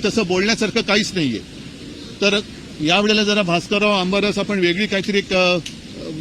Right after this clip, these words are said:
अ, काय आपण पद्धत किंवा वेगळी प्रतिक्रिया नोंदवू. या जाहिरातींचा एक गठ्ठा आणि त्यांच्या, तो जो दुसरा आहे ना त्यांचा ते जुमलानामा, त्या जुमलानाम्याची कॉपी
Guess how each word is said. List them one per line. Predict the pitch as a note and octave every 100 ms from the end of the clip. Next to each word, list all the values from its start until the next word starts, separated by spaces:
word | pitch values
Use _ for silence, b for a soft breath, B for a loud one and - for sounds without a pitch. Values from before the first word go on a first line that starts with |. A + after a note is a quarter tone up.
| E3+ E3
अ, | C#3+ C#3+ D3 - - - - - - - -
काय | E3 F3+
आपण | E3+ F#3 E3+
पद्धत | D#3+ D#3+ D3+ F#3+ -
किंवा | G3 F#3+ E3 F#3 - - - - - - - - - - C#3+
वेगळी | D3 F3 G#3+
प्रतिक्रिया | - F#3 A#3 A3+ A3
नोंदवू. | G3 F3+ D#3 D3+ F#3+ - - - B2+
या | E3+
जाहिरातींचा | G3 D#3+ D#3+ F#3+ G3+ A3 G3
एक | G#3+ E3
गठ्ठा | F3 - E3+ C#3+ D3+ - - D#3
आणि | F3
त्यांच्या, | F#3 F#3+ A3 A3 G#3+ G3+ - -
तो | F#3+
जो | G#3
दुसरा | F3+ F3+ G#3+
आहे | A3+
ना | G#3+
त्यांचा | F3 F3+ F#3+
ते | F#3 F#3 F3 D#3+ D3 - - B2
जुमलानामा, | F3 G3+ G3+ F3 D3 G#2+ - - - - -
त्या | F#3
जुमलानाम्याची | E3 E3 F#3 G#3 G3+ G#3 G#3+
कॉपी | G3+ F#3 G3 F3